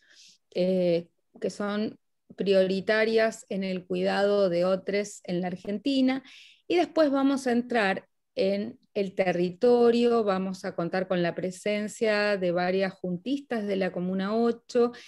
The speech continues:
y de varias referentes de distintos tipos de organizaciones de distintos barrios de la Comuna ocho. Así que bueno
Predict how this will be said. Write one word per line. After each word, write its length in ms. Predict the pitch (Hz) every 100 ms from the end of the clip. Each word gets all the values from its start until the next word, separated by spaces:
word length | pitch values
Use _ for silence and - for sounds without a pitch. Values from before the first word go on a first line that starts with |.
| - - _ _ _
y 240 | 254 277
de 160 | 240 220
varias 480 | 240 277 269 269 233
referentes 920 | 233 247 233 214 220 226 226 233 233 - - -
de 160 | 190
distintos 600 | 196 196 320 359 302 262
tipos 360 | - 277 277 233
de 200 | 220 254
organizaciones 1200 | 226 196 185 185 - 185 - - 247 247 254 233
de 120 | 185
distintos 600 | 180 175 233 233 226 226
barrios 480 | 202 208 208 220 226
de 100 | 185
la 120 | 170
Comuna 540 | - 170 175 185 175 165
ocho. 400 | 160 - 175 - - - - -
Así 240 | 196 240
que 120 | 262
bueno 540 | 247 202 175 170 165